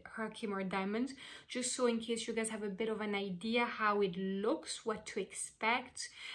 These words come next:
and in case you have some yourself at home but you're not sure if that's what it is, uh, hopefully this will help you a little bit,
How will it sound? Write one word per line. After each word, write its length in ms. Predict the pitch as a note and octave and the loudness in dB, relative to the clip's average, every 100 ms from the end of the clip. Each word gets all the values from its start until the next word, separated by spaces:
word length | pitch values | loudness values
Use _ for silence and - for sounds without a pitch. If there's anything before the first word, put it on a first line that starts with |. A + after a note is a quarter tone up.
| - | 0
and 240 | A#3+ A#3+ | 4 4
in 160 | A#3 A#3 | 4 2
case 280 | A#3 B3+ A#3+ | 2 -2 0
you 60 | |
have 260 | G#3 A3 A3+ | 4 4 4
some 260 | - A3+ G#3+ | 2 2 2
yourself 460 | G#3 - A3 A3 | 0 0 -2 -2
at 80 | G3+ | -4
home 220 | G#3+ A3+ | 0 0
but 180 | G3 - | 0 -2
you're 80 | G#3 | -4
not 140 | F#3+ | -4
sure 320 | - - B3+ | -4 -2 0
if 160 | C4 B3 | 0 -2
that's 260 | A3+ A3+ - | -4 -4 -2
what 100 | G#3+ | 0
it 140 | A3 | 2
is, 260 | A3+ A3 A3 - - - | 4 2 0 -8 -14 -4
uh, 200 | G3 G3 | 2 2
hopefully 420 | F#3+ A3+ A3+ A3 | 4 4 2 0
this 300 | A3 A#3 A3+ | 2 2 0
will 140 | A#3 G3+ | 0 0
help 400 | F3 A3+ A3+ - | 0 -2 -4 -4
you 100 | G3 | 0
a 40 | |
little 260 | G3 G3+ G3+ | 2 2 0
bit, 340 | F3+ G3 - | -2 -6 -10